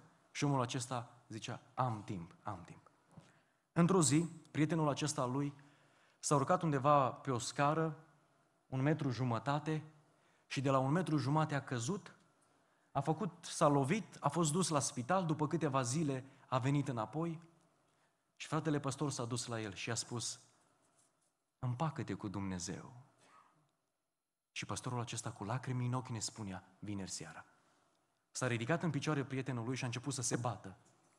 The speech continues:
Deci, „Uite-te la mine cât îți de tare. Îți promit”, și spune, făcea așa cu degetul, „îți promit, trebuie să mai mă duc o dată la spital și când vin înapoi,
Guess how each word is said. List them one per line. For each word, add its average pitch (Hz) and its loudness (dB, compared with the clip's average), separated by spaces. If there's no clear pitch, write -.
Deci, 117 -8
„Uite-te 143 2
la 117 2
mine 117 -2
cât 113 -12
îți 95 -12
de 104 -8
tare. - -14
Îți - 6
promit”, 190 8
și - 4
spune, 196 4
făcea 175 4
așa 196 6
cu 185 2
degetul, 143 4
„îți 156 6
promit, 196 6
trebuie 208 6
să 208 4
mai 202 6
mă 202 6
duc 233 4
o 208 6
dată 202 8
la 180 10
spital 160 2
și - 8
când 196 8
vin 196 10
înapoi, 240 12